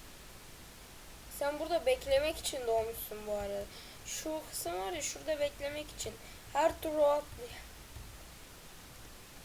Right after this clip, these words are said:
Oğlum, biz nasıl server'a düştük? Baba, şurada bir tane adam var, kafasında boğulan adam var. Toksik bir tane adam var. Sonra burada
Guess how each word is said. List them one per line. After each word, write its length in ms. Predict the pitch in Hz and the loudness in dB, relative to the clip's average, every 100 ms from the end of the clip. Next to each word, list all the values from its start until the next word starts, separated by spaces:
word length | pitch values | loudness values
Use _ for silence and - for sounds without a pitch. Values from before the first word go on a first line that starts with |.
| - - - - - - - - - - - - - - - - - - - - - | -14 -14 -12 -12 -12 -14 -14 -14 -14 -14 -14 -14 -12 -12 -12 -14 -14 -14 -14 -8 2
Oğlum, 320 | 277 370 330 | 2 4 4
biz 180 | 349 339 | 8 12
nasıl 420 | 330 - - 440 | 12 12 12 12
server'a 680 | 440 403 392 381 359 339 - | 12 12 10 10 8 8 6
düştük? 500 | 381 - 269 247 247 | 2 0 0 0 2
Baba, 420 | 311 330 339 330 - - - - - - | 2 6 6 4 -4 -12 -14 -14 -14 -6
şurada 520 | - - 320 311 359 | -2 0 0 0 0
bir 120 | 330 - | 0 2
tane 280 | 349 330 330 | 2 4 2
adam 340 | 330 339 330 | 4 4 4
var, 160 | 320 311 - | 2 0 0
kafasında 520 | 302 320 339 330 330 285 | 0 0 -2 0 0 2
boğulan 420 | 311 339 339 330 | 4 6 6 4
adam 420 | 311 311 302 294 | 2 0 -2 0
var. 180 | 294 269 - - - - - - | 0 0 -2 -12 -12 -12 -12 0
Toksik 580 | 330 320 - - 359 - | 4 4 4 2 2 2
bir 120 | 320 | 0
tane 300 | 370 330 330 | 4 6 6
adam 440 | 339 311 311 302 294 | 4 6 6 6 4
var. 220 | 294 285 | 2 2
Sonra 520 | - 294 294 311 302 | 0 0 0 0 0
burada 360 | 311 294 320 | 0 4 4